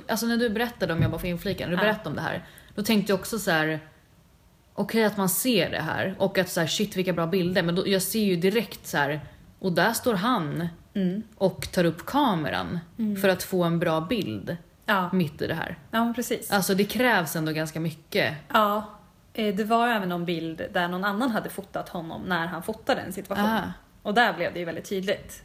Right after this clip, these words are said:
Speaker 1: Ah.
Speaker 2: att liksom, där står han och fotar. Eh, men, eh, alltså, när man går,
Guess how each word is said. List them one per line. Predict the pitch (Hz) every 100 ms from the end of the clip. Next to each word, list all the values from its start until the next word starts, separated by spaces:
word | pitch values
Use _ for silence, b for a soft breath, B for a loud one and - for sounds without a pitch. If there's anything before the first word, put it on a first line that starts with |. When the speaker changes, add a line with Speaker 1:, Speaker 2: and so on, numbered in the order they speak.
| -
Speaker 1:
Ah. | 196
Speaker 2:
att | 185 185
liksom, | 185 180
där | 196
står | 190 180
han | 180 175
och |
fotar. | 202 - 180 - B B B B B B -
Eh, | 196 185 175 175 170 165 156 - 127
men, | 220 233 220 214 208 196
eh, | 190 - - 127
alltså, | 226 214 190 - -
när | 208
man | 202 196
går, | 240 277